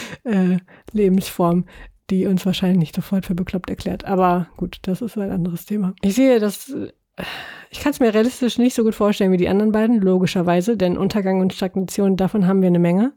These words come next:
gehabt, äh, in unserer Lebenszeit, was wir, was wir, äh, in die Zukunft quasi weiterdenken können. Wobei Transzendenz auch.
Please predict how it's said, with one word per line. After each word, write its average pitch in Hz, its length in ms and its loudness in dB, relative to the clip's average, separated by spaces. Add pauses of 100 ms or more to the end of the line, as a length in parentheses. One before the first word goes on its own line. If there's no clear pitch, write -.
gehabt, 185 460 -4 (540)
äh, 196 240 -2
in 220 100 -2
unserer 202 320 0
Lebenszeit, 208 640 0 (320)
was 208 260 -4
wir, 185 420 2 (640)
was 214 400 -6
wir, 190 760 -2
äh, 220 480 -6
in 220 160 0
die 196 100 2
Zukunft 202 520 0
quasi 185 580 0
weiterdenken 208 540 0
können. 233 320 0 (880)
Wobei - 200 -8
Transzendenz 185 600 -2
auch. 170 260 -2